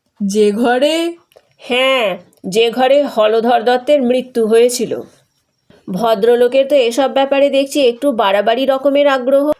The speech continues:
Speaker 2: অনাথবাবু বোধহয় আমার মনের ভাবটা আঁচ করতে পেরেই বললেন, "খুব আশ্চর্য লাগছে না? আসলে কি জানেন, আপনাকে বলতে দ্বিধা নেই,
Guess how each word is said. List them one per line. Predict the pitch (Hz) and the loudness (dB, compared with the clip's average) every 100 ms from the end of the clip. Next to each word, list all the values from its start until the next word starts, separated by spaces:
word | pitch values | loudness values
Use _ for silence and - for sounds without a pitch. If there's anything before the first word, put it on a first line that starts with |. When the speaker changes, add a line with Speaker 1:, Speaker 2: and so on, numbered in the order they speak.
| _ _ | _ _
Speaker 2:
অনাথবাবু | - 220 220 214 226 226 269 | -4 0 0 0 0 0 0
বোধহয় | 285 294 302 208 202 - - | 2 2 2 0 -2 -6 -6
আমার | 214 220 254 226 | -4 0 0 2
মনের | 214 233 262 | 2 4 2
ভাবটা | 247 220 220 233 262 | 0 -2 -2 0 0
আঁচ | - 220 220 | 0 -2 -2
করতে | - 226 220 247 | 0 0 2 0
পেরেই | 269 285 | 2 0
বললেন, | 240 220 254 262 247 - _ _ _ | 2 0 2 0 -2 -8 _ _ _
"খুব | - 302 285 | -2 -2 0
আশ্চর্য | 220 196 - 226 208 208 | -2 -4 -2 0 2 2
লাগছে | 269 262 180 220 | 0 -2 -2 -2
না? | 214 277 - _ _ _ _ _ - | 0 0 -2 _ _ _ _ _ -8
আসলে | 202 220 220 220 | -6 -2 -2 -2
কি | 285 | -2
জানেন, | 240 208 226 302 254 240 _ - | -2 -2 0 0 -2 -8 _ -8
আপনাকে | - 185 196 233 240 | -6 -4 -4 -2 0
বলতে | 233 240 240 269 | 0 0 0 -2
দ্বিধা | 214 190 202 | -2 -4 -4
নেই, | 185 170 | -4 -4